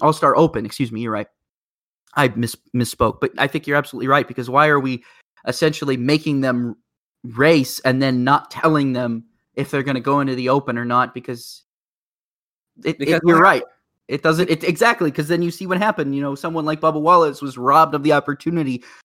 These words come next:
Speaker 1: to race in the All-Star, uh, race because he probably was going to be in that All-Star race had he not been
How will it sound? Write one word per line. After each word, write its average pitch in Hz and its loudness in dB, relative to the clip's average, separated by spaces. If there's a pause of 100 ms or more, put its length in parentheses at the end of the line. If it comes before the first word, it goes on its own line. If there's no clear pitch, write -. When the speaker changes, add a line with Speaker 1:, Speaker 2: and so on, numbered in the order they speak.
(120)
Speaker 1:
to 135 -8
race 151 0
in 147 -8
the 139 -4
All-Star, 131 0 (380)
uh, - -6
race 131 2 (120)
because 139 -2
he 156 -6
probably 180 2
was 165 0
going 196 2
to 202 -2
be 247 0
in 208 2
that 156 2
All-Star 151 0
race 156 -2
had 156 -4
he 156 -6
not 151 -6
been 135 -8